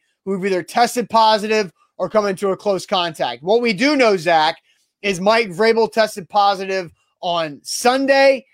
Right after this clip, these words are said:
He has since been out of the building. Uh, we were actually at a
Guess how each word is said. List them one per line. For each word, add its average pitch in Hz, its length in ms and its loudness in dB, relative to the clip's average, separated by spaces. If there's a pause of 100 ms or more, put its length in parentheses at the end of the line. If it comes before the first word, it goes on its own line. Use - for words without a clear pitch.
(140)
He 190 120 -10
has 185 140 -6
since 214 360 -4
been 180 320 -4 (120)
out 226 320 2
of 202 160 -2
the 175 100 -4
building. 233 680 2 (240)
Uh, 165 240 -2
we 190 120 -4
were 185 140 0
actually 190 480 -4
at 190 160 0
a 175 260 -2